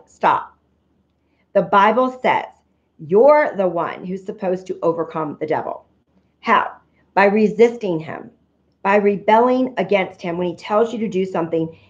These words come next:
and doing what God says anyway. When Satan tries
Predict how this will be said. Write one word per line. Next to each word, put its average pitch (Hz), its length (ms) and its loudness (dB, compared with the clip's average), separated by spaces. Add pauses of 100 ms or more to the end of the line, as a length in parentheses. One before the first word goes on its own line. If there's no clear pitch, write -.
and 175 180 0
doing 240 420 2
what 196 540 2 (100)
God 180 440 6
says 160 420 0 (160)
anyway. 147 440 -6 (1080)
When 196 180 0
Satan 233 260 4
tries 226 320 2